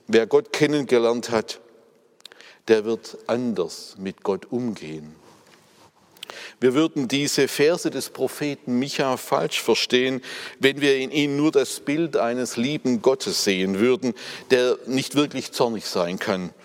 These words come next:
bei dem es am Ende immer wieder irgendwie mehr oder weniger automatisch auf die Vergebung hinausläuft. Der französische Religionskritiker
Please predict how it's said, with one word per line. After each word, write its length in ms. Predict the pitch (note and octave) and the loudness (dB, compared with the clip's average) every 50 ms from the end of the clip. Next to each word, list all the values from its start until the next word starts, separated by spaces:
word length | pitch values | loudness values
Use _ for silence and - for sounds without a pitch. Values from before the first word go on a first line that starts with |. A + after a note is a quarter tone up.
| - - - - _ - | -20 -20 -20 -20 _ 4
bei 380 | - A2+ A2+ A#2 A#2+ A#2+ A#2 A2 | 6 6 6 2 0 -2 -4 -4
dem 340 | A2 G2+ - C#3 C#3 C3+ C#3+ | -8 0 0 2 2 4 2
es 140 | C#3+ - D#3+ | 2 4 2
am 140 | C#3 C#3 | 2 4
Ende 360 | - C3+ C#3+ D#3+ D#3 C#3 C#3+ C#3 | 2 2 2 2 2 2 0 2
immer 320 | - E3 D#3 D#3 C#3+ C3 | 2 0 2 2 0 0
wieder 220 | - C#3+ C#3 C#3 | 0 0 2 2
irgendwie 500 | B2+ A#2+ C3+ C#3 C3 C#3 B2 A2 B2+ C3 | 2 2 0 -2 -2 -4 -4 -2 -2 -2
mehr 240 | C3 B2 B2 C3 C#3 | 0 2 2 4 4
oder 180 | C#3 B2+ B2 A2+ | 4 2 2 2
weniger 360 | B2 B2+ C3 C3 A2 B2+ - | 2 0 0 2 2 4 4
automatisch 760 | C3+ C3+ B2 - C#3 B2 B2 A#2 B2+ B2+ - C#3 - - - | 4 2 4 4 2 4 4 0 0 0 0 0 0 2 2
auf 180 | B2 B2 A#2+ | 2 2 2
die 120 | - C3+ A#2+ | 0 -4 -2
Vergebung 560 | - C3 B2 - B2 A#2+ A#2+ - G#2 F#2 E2+ | -2 -2 -2 0 0 0 0 -2 -4 -6 -6
hinausläuft. 800 | E2+ F2+ F2 E2+ F#2 F#2 - - F#2 F#2 F2+ F2 - - - - _ _ _ _ _ _ _ _ _ _ _ _ _ _ _ _ _ _ _ - - - - - - _ - | -8 -8 -6 -6 -6 -6 -4 -2 -2 -2 -2 -4 -8 -16 -20 -20 _ _ _ _ _ _ _ _ _ _ _ _ _ _ _ _ _ _ _ -20 -20 -20 -20 -20 -18 _ 0
Der 160 | E2+ F2+ F2+ | 2 2 2
französische 720 | - G#2 G#2 G#2 - A#2 A#2 A#2+ - - A2+ - A#2+ G#2 | 2 -2 -2 -2 2 2 0 0 0 -2 -4 -2 -2 0
Religionskritiker 1200 | G#2+ A2+ A2+ A#2 G#2 A2+ A#2+ C3 C#3+ C#3 B2 - - - C#3+ C3+ - B2+ B2 A2 B2+ A#2+ A2+ A2 | 0 0 0 0 2 2 2 2 2 -2 -6 -8 -6 -4 -4 -4 -2 -4 0 2 2 2 2 2